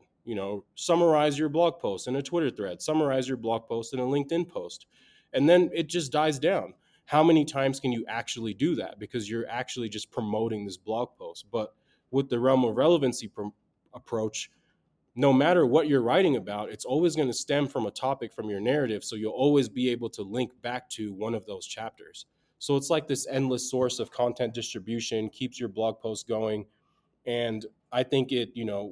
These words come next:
once you write this type of content, I think it's also a link for, like, a magnet for backlinks. You know what I mean? So, um, yeah, yeah,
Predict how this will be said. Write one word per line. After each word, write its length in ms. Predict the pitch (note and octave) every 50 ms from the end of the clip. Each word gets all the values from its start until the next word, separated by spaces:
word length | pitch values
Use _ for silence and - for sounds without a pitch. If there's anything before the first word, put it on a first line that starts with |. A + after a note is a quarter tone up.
| F#2+
once 300 | G2 A2+ C#3+ D#3+ E3+ -
you 160 | F#3 F3 C#3 A2+
write 300 | G#2+ B2 C#3 F#3 F3+ -
this 180 | D#3 C3 -
type 200 | - A#2 G#2+ G2+
of 120 | G#2+ F#2+ -
content, 500 | - G#2 F#2 F2+ - - F#2+ F#2 F2+ E2+ _ _ _ _ _ _ _ _ _ _ _ _ _ _ _ _ _ - - -
I 80 | C3 B2+
think 180 | C3 C3+ B2
it's 120 | B2 - C3+
also 360 | A#2+ A2+ - - B2 A2+ G#2+
a 20 |
link 280 | G2+ G2 G#2+ A2 G#2+ G2
for, 260 | - - G#2+ G2 F#2+
like, 220 | F#2+ F#2 F2+ F2+ _ _ _ _ _ _ _ _ _ _ _ _ _ _ -
a 40 | G#2
magnet 440 | G#2+ A2+ A#2+ B2+ B2+ A#2+ A#2+ A2 -
for 100 | - G#2
backlinks. 720 | F2+ F#2 A#2 A#2+ A2 - - E2+ E2 E2 - - - - - _ _ _ -
You 80 | A2
know 120 | G#2+ G#2 G2+
what 120 | G2+ G2+
I 80 | G2 F#2
mean? 320 | F#2 F#2+ G2 G2 G2+ G2 _ _ _ _ _ _ _ _ _ _ _ _
So, 400 | - - - - A#2 A2+ A2 A2
um, 380 | G#2+ G#2 G2+ G2 G2 G2 F2 - _ _ _ _ _ _ _ _
yeah, 320 | - G#2+ B2+ C3 A2 - - - _ _ _ _
yeah, 280 | - A2+ A#2+ A2 F2+